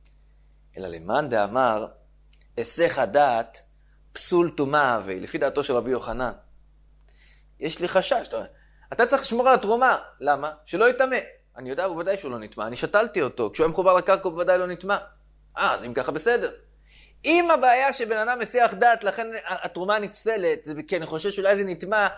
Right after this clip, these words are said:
פה אין שום סיבה שאני אחשוב שאולי זה נטמא. כשזה מחובר לקרקע זה לא יכול להיטמא. מחובר לקרקע. אז אם כן, מה יקלה מימר?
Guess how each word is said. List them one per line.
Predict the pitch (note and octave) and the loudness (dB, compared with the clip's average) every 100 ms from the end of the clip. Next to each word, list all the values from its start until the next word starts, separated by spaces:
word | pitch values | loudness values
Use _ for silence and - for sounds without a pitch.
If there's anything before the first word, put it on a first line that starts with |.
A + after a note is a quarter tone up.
| - - | -4 2
פה | A3+ | 4
אין | A3 | 4
שום | A3+ G#3 | -2 -4
סיבה | A3 G#3+ | -2 -2
שאני | G#3+ G#3+ | -2 -2
אחשוב | A3 | -2
שאולי | G#3 G#3 G3+ | 0 0 0
זה | |
נטמא. | G#3 G3+ G3 G3+ G3+ - _ _ _ - A#2 - | -4 -4 -2 -2 -2 -16 _ _ _ -20 -20 -18
כשזה | - C3+ | -12 -8
מחובר | C3 D3 E3+ | -2 2 2
לקרקע | E3 E3 E3 D3+ | 2 0 2 2
זה | D3 | 4
לא | |
יכול | D#3 - C4+ | 2 2 2
להיטמא. | D#3 - - - _ _ _ _ | 2 -6 -14 -20 _ _ _ _
מחובר | - G#2+ B2 C3+ | -16 -6 -2 -2
לקרקע. | C#3+ G3 F#3 - - _ _ _ _ _ _ - - - | 2 2 2 -2 -16 _ _ _ _ _ _ -20 -20 -18
אז | - - | -12 -10
אם | A#2 A#2 | -8 -2
כן, | D#3 | -2
מה | A2+ | 0
יקלה | A#2+ B2 B2 | -2 -2 -4
מימר? | B2 B2+ E3 | -4 -2 -2